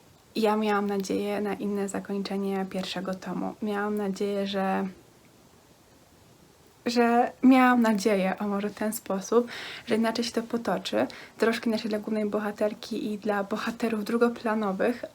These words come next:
ale niestety tak się nie stało.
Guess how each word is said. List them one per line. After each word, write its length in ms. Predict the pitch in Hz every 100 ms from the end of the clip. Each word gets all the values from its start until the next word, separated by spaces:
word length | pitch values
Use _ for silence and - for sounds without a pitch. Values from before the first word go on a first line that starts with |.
| -
ale 460 | - 226 226 226
niestety 1120 | 233 233 233 233 240 240 - 254 247 233 226 233
tak 180 | 233 220
się 160 | - 214
nie 160 | 208
stało. 520 | 208 - 202 196 233